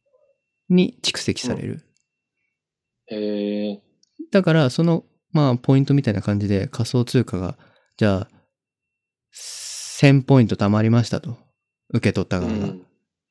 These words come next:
Speaker 1: 貯まってます。で、その状態で多分他の人に送金するときにそのポイントを使える。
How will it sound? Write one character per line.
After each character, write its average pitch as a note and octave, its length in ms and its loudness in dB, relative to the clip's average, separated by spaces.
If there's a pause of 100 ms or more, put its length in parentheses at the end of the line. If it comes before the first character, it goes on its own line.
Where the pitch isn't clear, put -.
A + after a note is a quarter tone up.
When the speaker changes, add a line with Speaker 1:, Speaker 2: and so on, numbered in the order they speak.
(460)
Speaker 1:
貯 A#2+ 100 0
ま A2+ 100 4
っ A2+ 60 -4
て - 120 -2
ま G#2+ 100 0
す。 - 160 -8
で、 D3+ 100 2
そ F3 140 2
の G3+ 120 6
状 G3+ 180 4
態 G3+ 180 2
で G#3 160 2
多 D#3+ 160 2
分 C3+ 280 4
他 C3 260 2
の C#3+ 100 4
人 C#3 220 0
に A2+ 340 4
送 G#2+ 220 0
金 A2 220 4
す A#2 80 2
る G#2+ 80 2
と G#2+ 100 -4
き G#2+ 80 0
に G2 80 2
そ C3+ 100 2
の C3+ 80 4
ポ C3 140 4
イ B2+ 40 6
ン B2 60 4
ト A#2 220 2
を A2 120 0
使 - 260 -4
え F2+ 80 -4
る。 A#2+ 140 -8